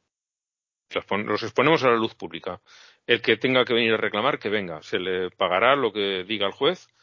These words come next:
eh, y nos someteremos a, a lo que diga la justicia. Y aquí no se escapa nadie".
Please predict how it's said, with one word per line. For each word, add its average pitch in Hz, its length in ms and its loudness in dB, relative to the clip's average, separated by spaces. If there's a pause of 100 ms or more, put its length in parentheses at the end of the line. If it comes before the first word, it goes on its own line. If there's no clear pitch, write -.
(500)
eh, 92 200 -4
y 90 60 -8
nos 92 140 -10
someteremos 110 520 -4
a, 101 260 2
a 104 40 0
lo 113 120 -2
que 117 80 0
diga 123 200 2
la 107 60 0
justicia. 92 500 -10
Y 104 120 0
aquí 101 180 -4
no 135 100 -2
se 110 80 -8
escapa 101 280 -8
nadie". 71 300 -12